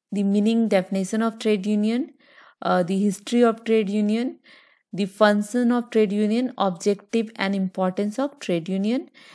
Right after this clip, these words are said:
and the Trade Union Act nineteen twenty-six. Till here, we ha-, I have covered in first part. मैं आपको लिंक दे दूँगी इसमें,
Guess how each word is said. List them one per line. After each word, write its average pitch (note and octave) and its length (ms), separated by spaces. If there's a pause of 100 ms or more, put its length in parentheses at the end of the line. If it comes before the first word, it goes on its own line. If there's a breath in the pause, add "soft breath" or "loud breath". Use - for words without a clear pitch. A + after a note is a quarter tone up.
(140 loud breath)
and F#3+ 220
the A3 100
Trade G3 360
Union G#3 300
Act G3+ 340
nineteen F#3+ 440
twenty-six. E3 640 (360 loud breath)
Till A3 180
here, A3 340
we G#3 180
ha-, G#3 180
I G3 140
have G#3 260
covered G3+ 400
in G3+ 280
first F#3+ 380
part. A3+ 300 (440 loud breath)
मैं G3+ 220
आपको G3 320
लिंक G3+ 280
दे G3+ 140
दूँगी F#3+ 280
इसमें, A#3+ 300